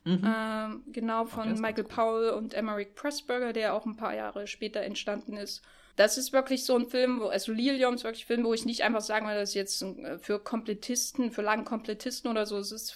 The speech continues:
Speaker 2: für sich einfach, äh, die beste Verfilmung dieses Stücks von, äh, Ferenc Molnar. Es gibt noch eine von Frank Borzage.
Speaker 1: <laughs>
Speaker 2: Äh, und, äh, es gibt noch eine Musical-Adaption.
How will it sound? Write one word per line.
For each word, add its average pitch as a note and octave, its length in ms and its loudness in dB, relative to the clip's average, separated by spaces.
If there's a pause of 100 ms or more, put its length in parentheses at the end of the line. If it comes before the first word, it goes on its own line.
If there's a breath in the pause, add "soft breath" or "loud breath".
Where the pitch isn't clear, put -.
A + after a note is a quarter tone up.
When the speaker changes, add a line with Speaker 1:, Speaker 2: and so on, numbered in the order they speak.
Speaker 2:
für A3 140 -6
sich A#3 300 -4
einfach, A3 360 0
äh, G#3+ 300 0
die G#3 120 -4
beste G#3 340 0
Verfilmung B3+ 500 2
dieses A3 540 -6
Stücks D4 340 -2
von, C4+ 380 2 (420 loud breath)
äh, A#3+ 220 0
Ferenc B3+ 480 0
Molnar. A#3+ 420 2
Es B3+ 140 -2
gibt - 120 -8
noch A3 120 -4
eine G3+ 180 0
von G#3 240 -6
Frank G#3+ 320 -4
Borzage. C#4+ 680 2
Speaker 1:
<laughs> - 40 -20 (680 loud breath)
Speaker 2:
Äh, A#3 420 8 (320 loud breath)
und, A#3+ 460 4
äh, A3 240 0
es G#3+ 160 -4
gibt A#3+ 160 -6
noch A3+ 160 0
eine A3 180 4
Musical-Adaption. C#4 1300 4